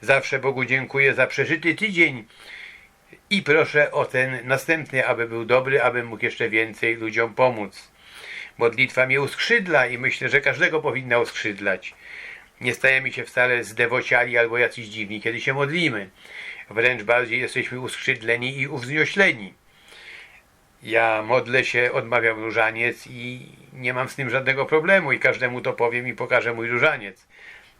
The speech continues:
Mogę go zaprosić, możemy się razem pomodlić na różańcu. Nie ma w tym nic złego.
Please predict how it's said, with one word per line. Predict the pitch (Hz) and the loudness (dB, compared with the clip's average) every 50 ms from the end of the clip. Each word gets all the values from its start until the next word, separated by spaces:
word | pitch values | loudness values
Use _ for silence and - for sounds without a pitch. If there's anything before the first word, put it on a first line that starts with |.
| _ _ - | _ _ -8
Mogę | - 110 104 107 113 | -6 -2 0 0 0
go | 113 113 | 2 2
zaprosić, | 127 127 - - 165 151 - - 131 - | 2 2 4 4 2 2 2 0 -8 -8
możemy | - 113 101 107 104 110 | -6 -6 -4 -4 -4 -4
się | - - 123 | 0 2 4
razem | 135 147 143 123 131 123 | 4 4 2 2 -2 -6
pomodlić | - 127 131 127 127 127 120 117 104 | -6 -8 -6 -6 -6 -6 -8 -12 -8
na | 120 117 117 | -4 -2 -2
różańcu. | 117 107 113 117 117 110 101 - 113 113 107 _ _ - - - - - - - _ _ _ _ - | 0 2 2 2 0 0 -8 -10 -10 -10 -10 _ _ -20 -20 -20 -20 -20 -20 -20 _ _ _ _ -6
Nie | 120 123 | -4 -2
ma | 117 113 | -2 -2
w | 104 - | -4 -4
tym | - 107 101 | -8 -8 -8
nic | 104 120 - - - 117 120 | -8 -10 -12 -12 -12 -12 -10
złego. | 107 107 107 107 104 92 92 92 | -4 0 2 2 2 0 -2 -6